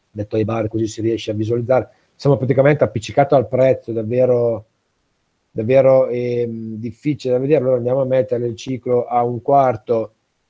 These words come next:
del ciclo principale, è stato tagliato verso il basso, però ripeto, mi sembra più di essere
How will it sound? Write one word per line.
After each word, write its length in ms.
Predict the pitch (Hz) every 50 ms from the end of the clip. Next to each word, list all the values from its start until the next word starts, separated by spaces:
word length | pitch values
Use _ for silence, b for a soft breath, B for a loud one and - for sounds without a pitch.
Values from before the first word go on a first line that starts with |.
| _ _ _
del 220 | - 117 117 113
ciclo 260 | - - 139 123 123 -
principale, 640 | - 127 120 - 160 151 - 131 117 120 135 143
è 40 | 127
stato 300 | - - 123 123 131 123
tagliato 440 | - 123 120 123 143 139 131 - 120
verso 240 | 117 117 104 - 131
il 60 | 123
basso, 360 | 131 151 147 127 - - 104
però 180 | 107 123 127 120
ripeto, 460 | 120 123 117 - 123 117 113 - 120
mi 160 | 123 127 127 117
sembra 360 | - - 147 143 139 135 127
più 140 | - 147 139
di 140 | 131 127
essere 520 | 131 135 139 127 - - 120 120 120 110